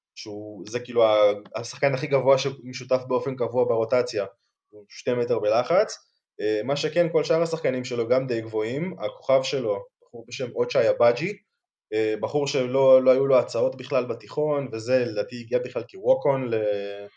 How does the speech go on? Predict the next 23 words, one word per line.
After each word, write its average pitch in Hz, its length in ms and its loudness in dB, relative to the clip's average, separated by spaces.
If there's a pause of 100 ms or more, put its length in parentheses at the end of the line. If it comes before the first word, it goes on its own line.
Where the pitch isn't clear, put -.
(340)
לקנזס, 131 560 -2
ולא 117 160 0
היה 123 180 4
אמור 127 220 -2
בכלל 117 220 -4
לשחק, 156 420 0
היה 139 120 6
שחקן 117 380 -6
בסקאוטים, 147 600 0
בקבוצת, 104 600 -6
אה, 101 260 -2 (420)
בקבוצה 117 300 -2
שכאילו 123 300 -4
עוזרת 123 300 4
לקבוצה 117 360 -4
הראשונה 120 320 0
לתרגל 117 420 0
מה 113 140 -2
הקבוצה 110 380 0
השנייה 107 280 -4
אוהבת 139 280 0
לעשות, 160 400 2 (600)
אה, 113 240 0